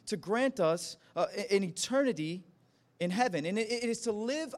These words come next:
out our faith in the way that, that we interact with, uh, material things in a way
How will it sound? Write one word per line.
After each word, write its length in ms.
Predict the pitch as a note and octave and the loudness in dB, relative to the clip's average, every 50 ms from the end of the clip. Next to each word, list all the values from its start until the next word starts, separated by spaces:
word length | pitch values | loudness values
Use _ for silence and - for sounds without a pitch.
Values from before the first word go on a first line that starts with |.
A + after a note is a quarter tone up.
| - - | -6 0
out 240 | A#3 C#4+ D#4 D4+ - | 2 2 2 4 2
our 200 | F#3 E3+ D#3+ C#3+ | 2 2 2 0
faith 540 | A#2+ - - C3 A#2 G#2 - - - - _ _ _ - _ _ - - | -4 -6 -4 -4 -4 -4 -6 -12 -20 -20 _ _ _ -20 _ _ -4 -2
in 100 | F#3+ G#3 | 0 0
the 80 | G#3+ | 4
way 180 | G#3+ B3 B3 B3 | 6 6 6 6
that, 160 | G3+ A3+ F3 | 4 2 2
that 100 | G3+ F#3+ | 0 -2
we 120 | F3 F#3+ | -2 -4
interact 580 | G#3 G3+ F#3+ F3+ F3+ G3+ A3 B3+ C#4 C#4 C4+ - | -6 -6 -4 -4 -6 -6 -8 -6 -8 -8 -6 -4
with, 360 | G3+ G3 F3+ F3 E3+ F3 - - - - - | 0 2 4 4 2 0 -6 -16 -20 -8 -8
uh, 60 | B2 - - | -8 -4 -2
material 680 | F3+ F#3 F#3 F3+ - - A#3 A#3 G#3 G#3 F#3+ F3+ D#3+ | 2 2 2 2 2 0 0 0 0 0 0 0 -2
things 300 | - - D#3+ E3+ F#3+ F3 | -2 -4 -6 -6 -6 -6
in 160 | E3+ G3 G3 | -6 -4 -2
a 40 | G3+ | -2
way 400 | F#3+ G3 G#3+ A3 A3+ A#3 A#3 A3 | -2 0 -2 0 0 0 -2 -2